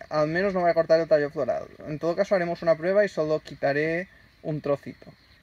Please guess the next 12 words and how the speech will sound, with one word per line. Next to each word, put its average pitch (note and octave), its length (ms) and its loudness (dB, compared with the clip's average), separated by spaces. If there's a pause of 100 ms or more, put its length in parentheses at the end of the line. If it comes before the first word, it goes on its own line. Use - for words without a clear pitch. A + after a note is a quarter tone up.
(160)
El D3+ 140 -2
que E3 80 -4
voy F#3 160 4
a F#3 80 4
cortar F#3+ 380 2
va F3 60 4
a - 20 0
ser D3 180 -6
este, - 300 -14 (320)
así D#3 240 -8
que - 220 -12 (240)
cortamos. - 500 -14